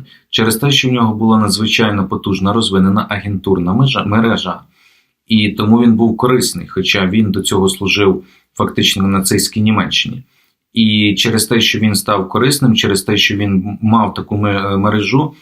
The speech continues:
через те, що він знав, а, як діють, і через те, що Радянський Союз став ймовірним противником для Заходу, в часи якраз тоді, коли починалася ця холодна війна,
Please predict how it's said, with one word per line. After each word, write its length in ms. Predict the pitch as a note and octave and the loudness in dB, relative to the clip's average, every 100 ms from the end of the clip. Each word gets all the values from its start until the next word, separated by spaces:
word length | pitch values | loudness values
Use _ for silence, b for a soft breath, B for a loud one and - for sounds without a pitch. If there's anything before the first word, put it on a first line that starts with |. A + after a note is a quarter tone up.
| B | B
через 300 | - A#2 A2 | -4 0 0
те, 140 | A2 A#2 | 0 0
що 200 | - A2 | 0 2
він 140 | A2 | 0
знав, 460 | F#2+ A2+ G#2+ F2 - b b - | 2 2 2 0 -6 b b -6
а, 460 | G#2+ G2+ G2+ G2 F#2+ | -2 2 2 0 -2
як 320 | G#2+ A2+ G2+ | 0 0 0
діють, 300 | G2 A#2 G#2 | 2 2 2
і 60 | G2+ | 0
через 300 | - G#2 - | 0 -2 -2
те, 180 | A2+ | 0
що 440 | G2+ - G#2 F#2+ F#2 B - | 2 2 2 0 -2 B -6
Радянський 600 | G2+ A2+ A#2 A2 F#2+ - | -2 0 2 2 0 -2
Союз 460 | G2 - A2+ G2+ - | -4 2 2 2 0
став 380 | - G2+ F2+ F2 | 0 -2 0 0
ймовірним 640 | G2 A2+ A#2 F#2+ F#2 F2 | 2 4 4 4 2 2
противником 760 | - G#2 D#3+ E3+ B2+ - E2 - _ _ - | -2 0 0 2 2 0 -8 -10 _ _ -2
для 180 | G#2+ | 2
Заходу, 580 | G2+ G2 E2+ - D2+ F2+ | 2 2 -2 -6 -10 -10
в 100 | - | -10
часи 380 | - A2 A2 A2+ | -2 0 0 2
якраз 320 | G2 G2+ G2+ | 2 2 -2
тоді, 280 | - G2+ G2 | -2 -4 -4
коли 260 | G2 F#2 F#2+ | -2 2 2
починалася 640 | F#2+ F#2+ G#2+ G#2 F#2 F2 | 2 -2 0 0 0 0
ця 140 | - F2+ | -2 -2
холодна 440 | F#2 F#2 F#2 F#2 | -2 -2 0 0
війна, 380 | F2+ F2+ F2 D#2 | 0 -2 -4 -8